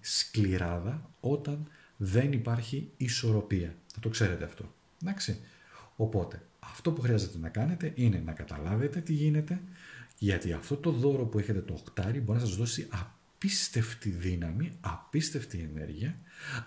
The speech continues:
απίστευτες ικανότητες, πραγματικά έτσι όπως το λέμε, όλη αυτή την υπερβολή, και να γίνετε ένας βασιλιάς πεντάκτηνο και να έχετε όλα τα καλά του κόσμου.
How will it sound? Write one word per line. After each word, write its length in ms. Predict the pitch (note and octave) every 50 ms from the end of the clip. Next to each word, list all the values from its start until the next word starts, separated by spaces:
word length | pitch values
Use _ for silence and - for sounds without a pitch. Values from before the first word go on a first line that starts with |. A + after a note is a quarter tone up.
| - D#2 F2
απίστευτες 680 | - - - - E3 E3+ - G#3 D#3+ - D3+ - -
ικανότητες, 640 | A#2 - G2+ F2+ E2+ E2 D#2+ D#2 - - B2 A#2
πραγματικά 420 | - A2+ G#2+ G2+ F2+ E2 - - C#3
έτσι 120 | - -
όπως 200 | C#3 - A2+ -
το 100 | - A2
λέμε, 220 | A#2 C3 A#2+ B2
όλη 100 | F3 F#3+
αυτή 160 | D#3+ - - F2+
την 120 | F2 F2
υπερβολή, 520 | E2+ - - - D2+ D2+ D2+ F#2 C3 D#3+ - - - - - - _
και 120 | - - A2
να 100 | F#2 F2
γίνετε 260 | F2+ A#2 C3+ A#2+ B2
ένας 220 | B2+ C3 A2+ G2+
βασιλιάς 540 | E2+ E2+ - - - - D#2+ F#2+ B2 - -
πεντάκτηνο 600 | - A2 G2 G2+ G2+ - - - A#2 C#3+ D#3 D3+ - - - - - -
και 120 | - A2+
να 100 | A2 B2
έχετε 360 | - - A#2 - A#2+ - - -
όλα 540 | - C3 D3 D#3 D#3+ D#3+ D#3+ D#3 D#3 D3+ D3+
τα 100 | C3+ A#2+
καλά 320 | A2+ - F2+ F#2 G2+ A2
του 140 | A2+ - -
κόσμου. 360 | - E2 D#2 D2+ - - -